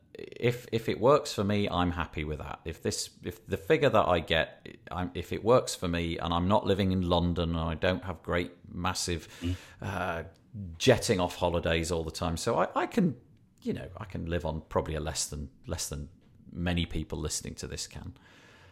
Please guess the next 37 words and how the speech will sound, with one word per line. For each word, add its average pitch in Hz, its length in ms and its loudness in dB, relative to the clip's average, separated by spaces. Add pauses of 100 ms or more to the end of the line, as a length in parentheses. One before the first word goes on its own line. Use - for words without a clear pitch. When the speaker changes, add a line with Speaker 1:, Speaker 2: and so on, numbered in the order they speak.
(140)
Speaker 1:
Um, 139 200 4
but 156 120 10
we're 160 180 12
always 185 260 10
talking 127 280 2
about 90 240 2
putting 80 240 0
our 85 100 2
prices 87 420 -2
up 92 140 -4
to - 120 -2
the 208 80 0
point 208 220 4
where 180 120 6
I 170 80 8
wonder 190 280 4
if 180 140 0
people 147 280 0
get - 200 0
frustrated - 1000 2
with 101 420 6
when 120 300 10
they're 113 120 10
putting 117 400 2
out 131 280 4
proposals 82 640 2
and 67 120 -6
things, 73 240 -4
and, 82 220 0
you 101 100 0
know, 92 140 6
they 92 100 8
add 90 220 8
ten 87 200 2
percent - 380 -2
or 76 80 -2
they 78 160 0